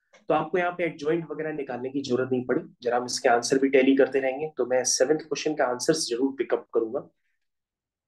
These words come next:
तो seventh question के answer, तो बच्चों ये आंसर यहाँ पे दिए हैं, आप इसको जरूर tally करिए। तो सेवनटीन का square, that means two एटी नाइन,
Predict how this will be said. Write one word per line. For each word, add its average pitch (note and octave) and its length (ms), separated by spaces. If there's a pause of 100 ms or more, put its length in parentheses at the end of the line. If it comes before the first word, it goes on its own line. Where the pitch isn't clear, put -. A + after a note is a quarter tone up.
(140)
तो B2 440
seventh C3+ 680
question B2 480
के C3+ 300
answer, A2 480 (400)
तो - 60
बच्चों B2+ 240 (100)
ये B2 100
आंसर B2 540
यहाँ B2 160
पे C3 120
दिए C3+ 200
हैं, D#3+ 360 (420)
आप - 120
इसको - 260
जरूर A2+ 360
tally B2 220
करिए। B2 280 (1300)
तो C#3 60
सेवनटीन D3 600
का E3 120
square, E3 400
that C3+ 240
means C3+ 300
two B2 140
एटी A#2 240
नाइन, D#3+ 240